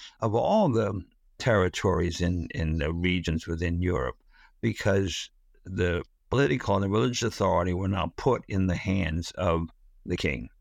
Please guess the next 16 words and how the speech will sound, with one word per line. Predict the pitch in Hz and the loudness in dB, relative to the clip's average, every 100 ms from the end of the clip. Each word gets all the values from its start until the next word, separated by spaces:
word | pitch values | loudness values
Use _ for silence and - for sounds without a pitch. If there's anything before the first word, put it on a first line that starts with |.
| _ | _
or | - | -4
the | 67 | -4
queen. | - 76 - - _ _ _ _ _ - | -4 -4 -6 -12 _ _ _ _ _ -14
Um, | - - - - _ - - _ | -8 -6 -8 -12 _ -20 -20 _
and, | 98 78 78 76 | -2 0 0 0
uh, | 80 - - 85 - - _ _ _ _ _ _ _ | 0 0 -4 -8 -10 -16 _ _ _ _ _ _ _
so | - - - - 101 87 85 - _ _ _ _ - - _ - | -20 -16 -6 0 2 2 0 -6 _ _ _ _ -20 -20 _ -4
there | 120 | -2
was | 147 | 0
appeal | 196 208 135 | 4 4 4
then, | 120 80 98 76 - - | 0 -2 -4 -6 -10 -10
<laughs> | - - - - - - _ _ | -10 -14 -20 -20 -20 -20 _ _
um, | 101 85 87 90 - | -2 -2 -2 -6 -2
that | 110 | 0
was | 101 101 | 0 0
possible. | - 113 156 - 92 58 | 0 0 0 -2 -2 -4